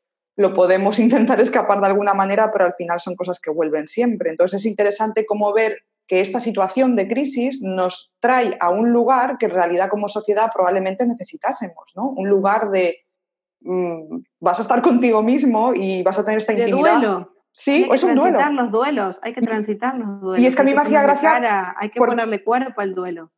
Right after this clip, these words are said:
Speaker 1: Es como el puerperio, ¿no? Que al final estas cuarentenas, que ya la gente ni las practica ni las respeta. Yo necesité mi cuarentena básicamente porque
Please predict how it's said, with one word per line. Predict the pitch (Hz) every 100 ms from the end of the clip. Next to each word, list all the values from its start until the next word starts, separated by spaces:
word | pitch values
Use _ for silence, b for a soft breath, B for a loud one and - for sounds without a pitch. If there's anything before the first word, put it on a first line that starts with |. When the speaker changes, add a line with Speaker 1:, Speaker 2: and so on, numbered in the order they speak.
| -
Speaker 1:
Es | - 262
como | 285 285
el | 269
puerperio, | 233 - 269 311 220
¿no? | 185 254
Que | 233
al |
final | - 196 226
estas | 233 233
cuarentenas, | 226 202 190 202 269 240 -
que | 190
ya | 185 226
la | 220 196
gente | 190 214 240
ni | 214
las | 202 190
practica | 190 180 247 240 226
ni | 202
las | 190
respeta. | 185 175 - 254 185 165
Yo | 190
necesité | 262 277 196 - 202
mi | 196
cuarentena | 190 175 165 190 190
básicamente | 180 196 196 220 196
porque | 170 160 170